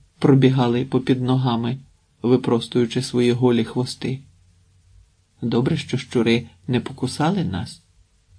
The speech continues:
Можна й померти від цього, я знаю.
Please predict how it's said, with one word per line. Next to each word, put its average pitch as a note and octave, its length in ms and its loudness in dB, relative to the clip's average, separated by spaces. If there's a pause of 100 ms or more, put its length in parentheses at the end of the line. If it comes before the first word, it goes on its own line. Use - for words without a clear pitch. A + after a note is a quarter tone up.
(520)
Можна A#2 360 2
й C3+ 60 4
померти B2+ 640 0
від A#3 220 -2
цього, G#2 400 -6 (260)
я G2+ 240 -4
знаю. D3 420 -2